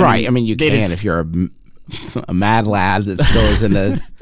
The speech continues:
Speaker 2: <laughs>
Speaker 1: Johann Sebastian
Speaker 2: Well,
Speaker 1: Joust and just has him
Speaker 2: yeah.
Speaker 1: charged up all the time.
Speaker 2: Uh, yeah, I mean, I actually haven't messed with that. I, I would be curious too, because from what I understand, like, it actually makes a lot of the painting sort of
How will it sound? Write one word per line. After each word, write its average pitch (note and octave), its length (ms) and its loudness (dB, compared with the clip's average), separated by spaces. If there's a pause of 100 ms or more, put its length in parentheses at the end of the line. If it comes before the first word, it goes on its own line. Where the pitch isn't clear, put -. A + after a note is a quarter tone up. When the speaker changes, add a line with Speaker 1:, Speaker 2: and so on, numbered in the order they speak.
Speaker 2:
<laughs> - 320 -8
Speaker 1:
Johann A2+ 300 2
Sebastian A2 460 0
Speaker 2:
Well, F#2 60 -6
Speaker 1:
Joust A#2+ 500 0
and A#2 100 0
just A#2+ 160 0
has A#2 180 0
him E3+ 80 2
Speaker 2:
yeah. D#3 120 2
Speaker 1:
charged A#2 320 0
up B2 180 2
all A2 80 -2
the G#2 80 -6
time. A2 460 -4 (560)
Speaker 2:
Uh, A2+ 600 -2
yeah, E3+ 260 0
I D3+ 80 0
mean, D#3 100 2
I D#3 140 2
actually F3 300 0
haven't C#3 200 -2
messed A#2+ 160 -2
with G#2 100 -2
that. F#2+ 180 -6
I, G#2+ 200 -6
I A2 140 -6
would A2+ 120 -4
be A2 100 -6
curious G#2 420 -6
too, F#2 140 -8
because G2 200 -8
from A#2 140 -4
what A2+ 120 -2
I A2+ 60 0
understand, G#2 400 -2
like, F#2+ 120 -6
it F#2 80 -10
actually G2 260 -6
makes F#2+ 180 -6
a G2+ 60 -6
lot F2+ 160 -8
of F#2 60 -8
the F#2 60 -8
painting E3 840 0
sort F3 220 -2
of E3+ 240 -6